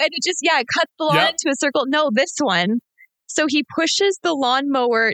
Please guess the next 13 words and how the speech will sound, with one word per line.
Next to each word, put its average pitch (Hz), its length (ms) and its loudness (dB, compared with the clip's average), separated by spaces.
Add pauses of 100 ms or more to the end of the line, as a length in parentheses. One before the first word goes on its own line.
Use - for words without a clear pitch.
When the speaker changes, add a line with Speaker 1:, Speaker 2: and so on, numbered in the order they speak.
(120)
Speaker 1:
down 254 320 0
the 254 80 0
hill, 214 460 0 (480)
and 262 140 0
then 262 80 0
he 254 100 0 (140)
pulls 302 280 -2
it 302 180 -2
back 220 240 -2 (100)
up 208 300 -2
with 214 260 -2
a 214 60 0
string. - 520 0